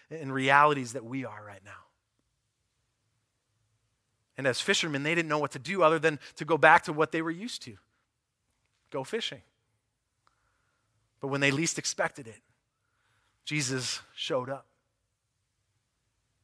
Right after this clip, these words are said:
Not only does he invite them to go to the other side of their boat to, to haul in some fish,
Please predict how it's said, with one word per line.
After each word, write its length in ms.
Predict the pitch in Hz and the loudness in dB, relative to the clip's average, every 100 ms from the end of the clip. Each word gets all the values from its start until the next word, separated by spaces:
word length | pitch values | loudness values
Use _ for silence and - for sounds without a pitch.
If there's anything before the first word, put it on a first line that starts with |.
| _ _ _ - | _ _ _ 0
Not 140 | 131 | 4
only 200 | 165 175 | 6 6
does 140 | 165 156 | 4 2
he 100 | 165 | 0
invite 300 | 147 165 170 | 6 6 6
them 100 | 165 | 0
to 60 | 156 | 2
go 100 | 165 | 2
to 60 | |
the 100 | 165 | 6
other 140 | 170 165 | 4 4
side 260 | 185 160 | 2 2
of 60 | 160 | 2
their 120 | 160 | 0
boat 360 | 127 175 196 - | 6 6 6 2
to, 140 | 156 - - | -4 -4 -10
to 80 | 147 | -4
haul 300 | - 170 165 | 4 4 6
in 120 | 170 | 2
some 160 | 151 135 | -2 -6
fish, 360 | - 202 - | 0 2 2